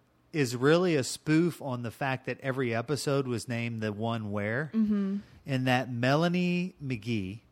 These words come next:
Speaker 1: says, "The one where Christy Green joins CrossFit."
Speaker 2: Oh. <laughs>
Speaker 1: Isn't that cute?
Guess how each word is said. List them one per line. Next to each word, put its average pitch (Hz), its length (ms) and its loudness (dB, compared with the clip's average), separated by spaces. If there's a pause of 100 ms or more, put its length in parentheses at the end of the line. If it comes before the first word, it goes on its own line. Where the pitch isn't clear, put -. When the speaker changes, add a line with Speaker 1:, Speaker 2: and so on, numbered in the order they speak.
(720)
Speaker 1:
says, 117 540 0
"The 135 160 0
one 139 400 2
where 135 180 2
Christy 165 580 -2
Green 117 600 -2
joins 107 420 -4
CrossFit." 98 640 -2 (1300)
Speaker 2:
Oh. 196 760 2 (220)
<laughs> - 0 - (180)
Speaker 1:
Isn't 139 160 4
that 143 220 4
cute? 151 300 2